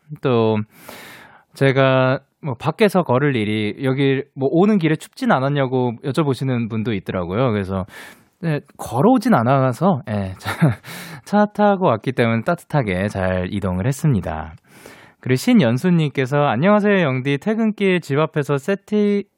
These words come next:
세팅-, 세 팀이 뭔가요? 아, 세 팀이나 눈사람을 만들고 있더라고요. 한 팀은 아이들이었고 두 팀은 어른들이었어요. 왠지 어른들이 더 눈사람에 진심인 느낌이었어요."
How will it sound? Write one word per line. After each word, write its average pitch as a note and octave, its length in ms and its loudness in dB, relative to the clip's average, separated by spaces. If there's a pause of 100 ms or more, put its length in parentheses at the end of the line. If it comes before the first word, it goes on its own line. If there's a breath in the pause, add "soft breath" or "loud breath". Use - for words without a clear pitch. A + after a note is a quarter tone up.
(420)
세팅-, - 1080 -6
세 - 200 0
팀이 D4+ 320 2
뭔가요? A2+ 400 2 (420)
아, C3+ 200 2 (560 loud breath)
세 A3+ 420 2
팀이나 A#3 480 4
눈사람을 E3 560 2
만들고 B2+ 440 2
있더라고요. G#2 1120 0 (480 loud breath)
한 G#3+ 180 2
팀은 G#3+ 280 2
아이들이었고 C3 920 0
두 C3 140 -8
팀은 C#3+ 300 -2
어른들이었어요. G2+ 1040 0
왠지 B2+ 260 0
어른들이 C3+ 500 0
더 B2 160 -2
눈사람에 B2 480 0
진심인 D#3 520 2
느낌이었어요." G#2+ 1040 -2